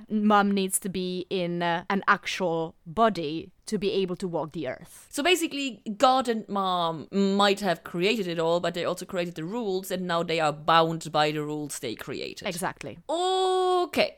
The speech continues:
Speaker 2: I can live with that.
Speaker 1: I do have a <laughs> note on this scene, and that is judging by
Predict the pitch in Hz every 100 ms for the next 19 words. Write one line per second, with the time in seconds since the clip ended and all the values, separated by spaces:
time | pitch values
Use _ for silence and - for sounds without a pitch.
0 | - 359 427 254 202 180 135 85 - -
1 | 269 285 226 294 311 330 330 - 262 196
2 | 240 226 226 - 247 220 214 208 226 190
3 | - 233 220 240 226 220 - - 214 220
4 | 190 190 - - - - - 294 262 165
5 | 143 180 233 220 220 226 220 196 _ 247
6 | 214 214 - - _ - 190 - 220 262
7 | 226 208 190 185